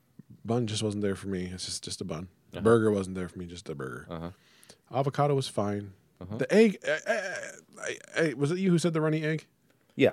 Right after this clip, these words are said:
Speaker 3: I, I want my egg on my burger to be runny. It's a sauce.
Speaker 1: I think it should be that way. It
Speaker 2: I would agree with you.
Speaker 1: makes a, I, making a, li-,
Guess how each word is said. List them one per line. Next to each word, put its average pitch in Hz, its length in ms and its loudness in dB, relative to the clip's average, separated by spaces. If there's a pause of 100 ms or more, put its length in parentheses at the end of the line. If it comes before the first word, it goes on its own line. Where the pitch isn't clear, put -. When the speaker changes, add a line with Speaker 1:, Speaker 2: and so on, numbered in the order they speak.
Speaker 3:
I, 98 220 4
I 117 60 4
want 120 260 2
my 131 160 4
egg 95 240 2
on 92 120 0
my 92 100 0
burger 85 280 0
to 80 80 -6
be 85 100 -2
runny. 73 320 -4
It's - 160 -10
a - 40 -8
sauce. - 460 -8
Speaker 1:
I 143 140 4
think 156 340 0
it 123 120 -2
should - 280 0
be 80 120 -6
that - 220 -12
way. 62 180 -10 (160)
It 131 100 2
Speaker 2:
I 107 60 4
would 127 220 -2
agree 156 220 -2
with 277 200 -4
you. 143 120 -6
Speaker 1:
makes 151 220 0
a, 127 100 4 (220)
I, 139 120 0
making 180 360 2
a, 165 40 6
li-, 143 120 2